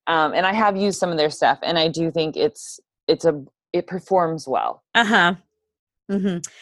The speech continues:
Speaker 2: I did like, um, I gave their charcoal mask, uh,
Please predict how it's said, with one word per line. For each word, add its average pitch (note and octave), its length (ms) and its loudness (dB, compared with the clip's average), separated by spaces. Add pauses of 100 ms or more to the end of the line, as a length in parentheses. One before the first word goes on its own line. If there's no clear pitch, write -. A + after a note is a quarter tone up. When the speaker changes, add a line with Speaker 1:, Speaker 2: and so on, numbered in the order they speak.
(120)
Speaker 2:
I C4 80 2
did D4 220 2
like, C#4+ 260 4
um, A3+ 320 4
I A#3+ 120 2
gave A#3+ 360 0
their G#3+ 220 4
charcoal G3 420 0
mask, E3 580 -6
uh, E3+ 220 -8